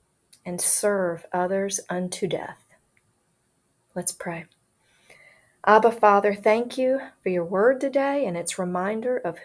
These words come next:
who you are. We ask the Holy Spirit to remind us to use the words I, me, and my less and less when we speak,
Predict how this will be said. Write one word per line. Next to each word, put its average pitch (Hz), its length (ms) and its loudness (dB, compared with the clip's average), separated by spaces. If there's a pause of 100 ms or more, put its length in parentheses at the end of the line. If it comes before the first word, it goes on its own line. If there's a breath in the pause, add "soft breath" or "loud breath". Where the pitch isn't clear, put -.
who 220 220 0
you 196 260 -2
are. 180 420 -6 (880)
We 202 140 4
ask 240 320 2
the 196 80 -2
Holy 180 300 -4
Spirit 180 440 -2
to 185 120 -8
remind 190 580 -2
us - 400 -8 (540 soft breath)
to - 120 -6
use 294 460 6
the 392 100 4
words 196 560 2 (120)
I, 190 680 -2
me, 180 580 -4
and 165 220 -8
my 185 560 -6 (800)
less 190 420 0
and 226 160 0
less 160 580 -8
when 170 220 -8
we 175 100 -4
speak, - 600 -10